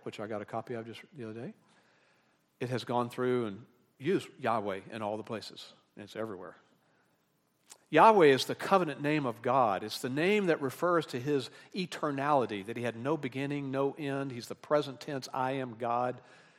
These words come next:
So what goes along with that, since that's who he is, what goes along with Yah-, being Yahweh is his omnipresence, his omniscience. He knows everything. He's everywhere.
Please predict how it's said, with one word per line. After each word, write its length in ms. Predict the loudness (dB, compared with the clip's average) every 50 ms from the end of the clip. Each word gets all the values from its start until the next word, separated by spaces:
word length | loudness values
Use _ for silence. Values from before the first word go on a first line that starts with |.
| _ _ _ _ _ _ _ _ _ _ _ _ _ 0
So 120 | 0 4
what 200 | 4 4 4 6
goes 180 | 6 6 6 6
along 400 | 4 6 6 8 8 8 6 6
with 160 | 4 4 4
that, 280 | 6 6 8 6 6
since 220 | 4 0 -4 -2 0
that's 220 | 2 2 2 0
who 200 | -2 -4 -2 -2
he 200 | 0 0 2 4
is, 260 | 6 6 6 4 0
what 180 | -4 -6 -6 -2
goes 200 | -2 -2 -2 -2
along 380 | -2 -2 2 2 2 2 2 0
with 180 | -2 -4 -4
Yah-, 320 | -4 0 4 4 6 6 4
being 300 | 2 -2 -6 -6 -4 -2
Yahweh 400 | -2 0 0 0 0 0 -2 -2
is 140 | -4 -4
his 140 | -6 -6 -8 -4
omnipresence, 880 | -2 -2 -2 -2 -4 -8 -10 -8 -2 0 0 0 2 -2 -6 -6 -6 -8
his 180 | -10 -10 -8 -8
omniscience. 680 | -10 -8 -6 -4 -2 -2 -2 -2 -4 -4 -6 -6 -8
He 140 | -12 -12 -14 -14 -20 -20 -14 _ -6
knows 420 | 0 4 6 8 8 8 6 4
everything. 500 | 4 2 2 0 -2 -2 -2 -2 -2 -4
He's 200 | -6 -8 -8 -6
everywhere. 580 | -6 -4 -4 -2 -2 -2 0 0 2 0 0